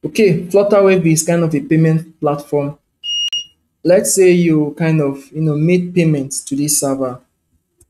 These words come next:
Okay, not make payment, like a user pays you directly. Maybe you have just integrated this payment platform into your system and a user pays you. Now, in the platform, your developer account, you will see somewhere called webhook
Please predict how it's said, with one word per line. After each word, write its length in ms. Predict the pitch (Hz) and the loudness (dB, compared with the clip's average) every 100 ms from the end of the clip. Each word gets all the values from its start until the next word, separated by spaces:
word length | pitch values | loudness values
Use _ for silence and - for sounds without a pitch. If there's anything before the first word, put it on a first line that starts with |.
| _ _ _ _ _ - _ _ | _ _ _ _ _ -20 _ _
Okay, 140 | 185 | 0
not 280 | 175 202 175 | 4 2 2
make 280 | 185 185 180 | -2 -2 -2
payment, 380 | 175 170 165 165 | -2 0 0 0
like 280 | 151 151 165 | -2 0 0
a 40 | |
user 480 | 160 202 196 202 202 | 2 2 2 0 -2
pays 420 | - 175 165 139 | 2 2 4 2
you 160 | 151 135 | 0 -2
directly. 640 | 117 131 139 151 151 147 | -2 -2 2 0 0 -2
Maybe 300 | 151 156 151 | 0 0 0
you 240 | 151 143 | 0 0
have 260 | 143 139 135 | 0 -2 0
just 260 | 160 175 160 | -2 0 -2
integrated 560 | 151 135 151 156 156 | -4 0 0 0 -2
this 120 | 151 | -4
payment 420 | 151 143 143 143 147 | -6 -6 -4 -6 -6
platform 400 | 135 135 139 135 | -6 -6 -8 -8
into 180 | 135 | -8
your 120 | 131 123 | -6 -6
system 340 | - - 135 | -6 -8 -8
and 160 | 123 123 | -10 -12
a 40 | |
user 320 | 131 135 139 - | -4 -2 -2 -2
pays 280 | 143 135 - | 0 0 0
you. 200 | 254 - _ _ - _ - | -8 -10 _ _ -20 _ 0
Now, 320 | 185 175 175 | 2 2 2
in 320 | 165 165 160 | 2 4 4
the 360 | 156 156 147 143 | 4 4 2 0
platform, 560 | - 190 202 180 160 | 0 0 2 0 0
your 160 | 147 143 | 2 0
developer 460 | 139 143 160 180 | 0 0 0 2
account, 580 | 196 156 - 143 135 135 | 0 -2 -4 -6 -6 -2
you 100 | 135 | 0
will 60 | 135 | 0
see 180 | 139 190 | 0 -2
somewhere 460 | - 156 151 147 | -2 0 0 -2
called 400 | 151 147 139 135 | -4 -4 -4 -2
webhook 600 | 135 131 - 139 - - | -2 -2 -6 -14 -14 -20